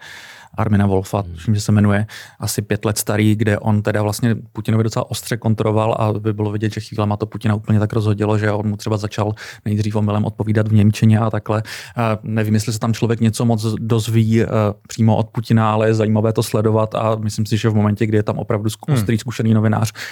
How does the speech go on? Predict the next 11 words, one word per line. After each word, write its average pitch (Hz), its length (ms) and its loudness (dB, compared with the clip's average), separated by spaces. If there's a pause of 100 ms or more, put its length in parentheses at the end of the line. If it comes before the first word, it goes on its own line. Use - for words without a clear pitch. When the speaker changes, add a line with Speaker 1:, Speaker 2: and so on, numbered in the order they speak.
(100)
Speaker 1:
který 113 220 0
je 113 100 2
schopný 110 460 2
nepřecházet 110 840 0
ty 113 220 2
zavádějící 107 600 0
věci, 110 240 -2
co 90 220 -2
z 110 80 -10
Putina 110 380 0
padají, 110 400 0